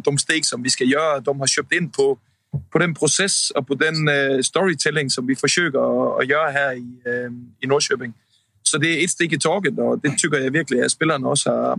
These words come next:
har levat upp till. Och, eh, även om vi också har haft känslan av att vi hela tiden har, har kunnat göra, eh, enkla grejer annorlunda, eh, så har vi varit väldigt, och jag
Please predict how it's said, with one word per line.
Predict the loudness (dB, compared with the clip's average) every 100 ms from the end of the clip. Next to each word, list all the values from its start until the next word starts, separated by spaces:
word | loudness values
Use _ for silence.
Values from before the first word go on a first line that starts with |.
| -2
har | 0
levat | 2 2 0
upp | 0
till. | -2 -2 -4 _ _ _ _ -2
Och, | -2 0 0
eh, | 2 2 2 2 0 -6 _ _ -4 0
även | 0
om | 2
vi | 2 2
också | 0 0
har |
haft | -2 0
känslan | 0 2 2
av | 0
att | 2
vi | 2 2 2 2
hela | 2 2
tiden | 2 2
har, | 2 0 0
har | 0
kunnat | 2 2 2
göra, | 2 0
eh, | -2 _ _ _ _ _ _ _ _ -2 0 2
enkla | 2 2 2
grejer | 2 0 0 0
annorlunda, | 2 2 2 0
eh, | -4 -2 0 0 0 0
så | 0
har | 2
vi | 2
varit | 2 2 2 2
väldigt, | 0 2 2 2
och | 0 2
jag | 4 2